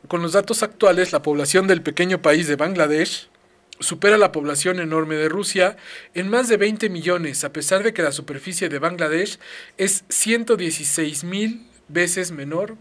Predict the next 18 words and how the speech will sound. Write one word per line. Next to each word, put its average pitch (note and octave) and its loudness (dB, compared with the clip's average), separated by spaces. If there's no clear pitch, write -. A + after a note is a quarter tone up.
que E3+ 0
la D#3 -2
de C#3+ -8
Rusia. - -16
¿Sabías A3+ 2
que - 2
la G3+ 4
cantidad F3 4
de G#3+ 4
estrellas F#3 2
es F3 -4
muy F#3+ -6
inferior E3 0
a E3 2
la C3+ -6
cantidad C#3 -4
de D3 -2
árboles? D3+ -2